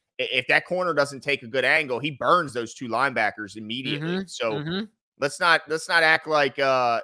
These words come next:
Speaker 1: these guys, you know, th-, that he's completely lost it. He just had some, some injuries that kinda slowed him down. Jimbo, I also, to flex a little bit, I talked about, uh, my key to the game is finishing drives and
Speaker 2: Dude,
Speaker 1: excelling in the red
Speaker 2: holy
Speaker 1: zone.
Speaker 2: crap.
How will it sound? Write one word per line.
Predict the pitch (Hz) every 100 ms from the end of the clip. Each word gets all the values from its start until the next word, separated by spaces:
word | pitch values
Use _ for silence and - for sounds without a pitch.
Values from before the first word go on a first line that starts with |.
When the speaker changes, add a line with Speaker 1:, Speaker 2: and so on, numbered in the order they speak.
| -
Speaker 1:
these | 147 139
guys, | 147 135 120 - - _ _ _ _ _ -
you | 156
know, | 110 120
th-, | 147 127
that | 143
he's | 147 151 -
completely | 131 - 160 131 107
lost | 117 180 196 -
it. | 123
He | 160
just | 156 147
had | 147 143
some, | 156 139
some | - 143
injuries | 135 196 151 139 135
that | 143 139
kinda | 135 135
slowed | - 156 147
him | 135 120
down. | 147 151 135 - _ _
Jimbo, | - 190 180
I | 156 156
also, | 185 185 170 147 - 110
to | 131
flex | 160 180 196 156
a |
little | 143 135
bit, | 120 135 127
I | 131
talked | 131 165 175
about, | 139 139 135 127 _ _ _ _ -
uh, | 123 127 120 113 120
my | 131 196
key | - 190
to | 143
the |
game | 120 135 135
is | 131 -
finishing | 160 143 139 113
drives | 120 165 196 135 123 -
and | 131 139
Speaker 2:
Dude, | 202 190
Speaker 1:
excelling | 151 156 147
in | 139
the | 123
red | 143 180
Speaker 2:
holy | 143
Speaker 1:
zone. | 139 131 123
Speaker 2:
crap. | 180 208 185 -